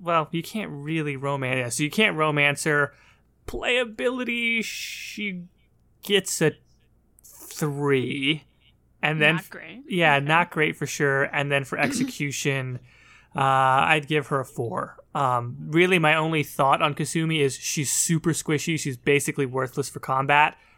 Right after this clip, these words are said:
Speaker 1: Her
Speaker 2: Mm-hmm.
Speaker 1: abilities are cool. She has this sort of, she disappears, cloaks, goes behind someone, hits them, and then cloaks back. Um, it's, it's a very good ability. I like getting her loyalty just so I can sort of steal that one.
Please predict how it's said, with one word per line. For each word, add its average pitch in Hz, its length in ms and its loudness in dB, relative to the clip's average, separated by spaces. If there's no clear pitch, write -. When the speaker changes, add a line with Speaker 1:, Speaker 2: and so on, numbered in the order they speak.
Speaker 1:
Her 170 120 -4
Speaker 2:
Mm-hmm. - 80 2
Speaker 1:
abilities 165 440 0
are 135 180 -4
cool. 185 540 -2
She - 160 -6
has 156 220 0
this 143 180 -6
sort 147 200 0
of, 135 80 -2
she 139 240 -6
disappears, 156 680 -2
cloaks, 147 480 -2
goes 147 220 0
behind 139 320 -4
someone, 143 280 -4
hits 147 220 -4
them, 147 220 0
and 135 220 -2
then 139 180 2
cloaks - 340 -6
back. 131 560 0
Um, 143 440 4
it's, 170 140 -2
it's 175 220 -2
a 175 40 -4
very 220 280 4
good 185 160 2
ability. 165 440 4
I 147 120 4
like 151 260 2
getting 151 240 0
her 131 140 -6
loyalty 143 420 2
just 135 240 -4
so 147 100 -2
I 135 80 0
can 139 160 -4
sort 131 180 -2
of 123 100 -6
steal 135 320 -2
that 156 220 2
one. 226 300 0